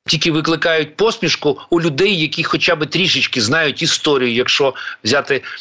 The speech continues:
минул-, е, минуле інтерв'ю, які у їхнього, ем, бункерного робили, да, в нього і… Батько президента з-,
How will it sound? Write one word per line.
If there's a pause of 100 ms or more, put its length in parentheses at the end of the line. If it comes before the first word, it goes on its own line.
(160)
минул-,
е,
минуле
інтерв'ю,
які
у (320)
їхнього, (380)
ем,
бункерного
робили,
да,
в
нього
і… (260)
Батько
президента
з-,